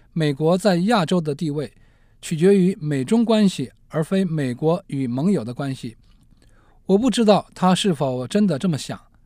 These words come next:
但他要在中国待三天，三天却不在东京停一下，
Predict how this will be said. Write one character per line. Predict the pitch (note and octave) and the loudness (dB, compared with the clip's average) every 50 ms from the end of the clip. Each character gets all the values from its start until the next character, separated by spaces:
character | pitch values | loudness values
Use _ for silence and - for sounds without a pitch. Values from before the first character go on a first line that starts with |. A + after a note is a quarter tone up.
| _ _ _ _ _ _ _ _ _ _ | _ _ _ _ _ _ _ _ _ _
但 | - G3+ F#3 F3+ F3 E3+ | 0 2 4 4 4 2
他 | - - G#3 | 2 2 2
要 | G#3+ F#3 | 2 2
在 | D#3+ F#3+ F3+ D#3 | 4 4 2 2
中 | C#3+ G3+ G#3 | 2 2 0
国 | F#3+ D#3 D#3 | 2 0 0
待 | D#3 - F3 | 0 2 2
三 | F3 F3 - G3 F#3+ F#3+ | 2 4 4 4 4 6
天， | F3 F3+ F3 F3 F3+ - - _ _ _ _ _ _ | 4 4 2 2 0 -2 -8 _ _ _ _ _ _
三 | - - - A3+ A#3+ A#3+ | -8 0 2 4 4 4
天 | G3 G#3+ G#3 G3 G3+ F#3 _ _ _ _ _ _ _ _ _ | 6 6 4 4 2 0 _ _ _ _ _ _ _ _ _
却 | - - E3+ D#3 | -6 -2 -2 0
不 | C#3+ F3+ | 0 2
在 | F3+ G3 F3 D3 | 2 4 2 2
东 | - - G3+ A3 G#3 | 2 2 4 4 4
京 | F#3 G3+ G#3+ G#3 F3+ | 4 4 2 2 0
停 | - - B2 B2+ | -2 -4 -6 -4
一 | D3+ D#3 | -4 -2
下， | C3+ C#3 D3 A2 - | -2 -2 -4 -4 -6